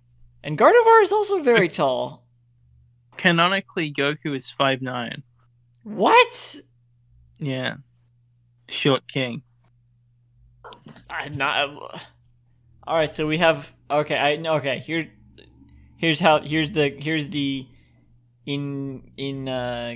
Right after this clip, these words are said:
Speaker 1: canon explanation for that. How that can make sense. They're lying down. They're in a bed. So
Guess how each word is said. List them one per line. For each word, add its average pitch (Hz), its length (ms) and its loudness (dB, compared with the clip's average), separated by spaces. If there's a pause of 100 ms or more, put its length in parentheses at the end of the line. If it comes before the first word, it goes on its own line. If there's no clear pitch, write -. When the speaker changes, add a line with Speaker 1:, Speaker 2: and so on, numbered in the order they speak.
(160)
Speaker 1:
canon 120 380 -10
explanation 120 640 -14
for - 160 -20
that. - 260 -20 (340)
How 131 180 -8
that 123 200 -6
can - 160 -16
make - 180 -16
sense. - 340 -20
They're 131 140 -6
lying 143 360 -2
down. 120 380 -4
They're 131 120 -8
in 131 80 -8
a 123 40 -10
bed. 110 340 -8
So 131 420 0